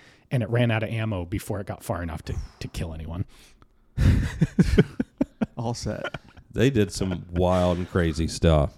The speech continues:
Speaker 1: Yeah.
Speaker 3: You know, Max Atchison, who I was close to, you know, worked there at the time and stuff. And, uh, and a guy named Don Thomas was their historian. Like, Mitch Warbell was, what, what an interesting dude.
Speaker 1: There's a whole group of those guys, like Atchison,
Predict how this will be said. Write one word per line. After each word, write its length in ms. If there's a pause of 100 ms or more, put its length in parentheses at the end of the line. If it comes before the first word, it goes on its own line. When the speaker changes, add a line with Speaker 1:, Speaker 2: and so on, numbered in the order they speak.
(100)
Speaker 1:
Yeah. 180 (100)
Speaker 3:
You 140
know, 220
Max 360
Atchison, 800 (280)
who 140
I 120
was 200
close 360
to, 360 (140)
you 80
know, 140
worked 300
there 200
at 100
the 80
time 420
and 140
stuff. 520
And, 240 (400)
uh, 240 (680)
and 160
a 60
guy 160
named 220
Don 260
Thomas 460
was 200
their 140
historian. 540
Like, 180
Mitch 280
Warbell 760
was, 440 (100)
what, 200
what 180
an 140
interesting 600
dude. 420
Speaker 1:
There's 200
a 60
whole 280
group 460
of 120
those 240
guys, 460
like 340
Atchison, 720